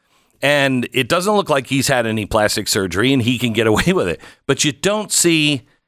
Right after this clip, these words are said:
Goldie Hawn on, I mean, if you're a woman, it's like, "Yeah, we don't wanna look at that anymore." Isn't that bad? I mean, that's really bad.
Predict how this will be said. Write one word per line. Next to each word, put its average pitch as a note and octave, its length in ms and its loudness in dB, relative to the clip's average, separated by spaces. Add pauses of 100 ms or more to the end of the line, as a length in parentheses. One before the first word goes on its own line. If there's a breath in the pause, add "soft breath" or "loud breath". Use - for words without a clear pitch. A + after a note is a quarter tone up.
(160)
Goldie C#3 320 2
Hawn C#3 340 -2
on, F2 180 -4
I A#2+ 100 -2
mean, C3 260 0
if B2+ 180 -2
you're C#3 180 2
a B2+ 60 2
woman, D3+ 380 2
it's G2+ 220 -6
like, F#2+ 260 0 (760)
"Yeah, F#2+ 160 0
we F2+ 100 -2
don't D#2 100 -6
wanna B1 120 -12
look - 180 -20
at G1+ 140 -20
that G1+ 320 -18
anymore." A#1 500 -20
Isn't C#3 120 0
that F3 160 0
bad? C3 380 0
I - 20 -2
mean, C3 160 2
that's C#3+ 180 0
really C#3 220 2
bad. A2 420 -2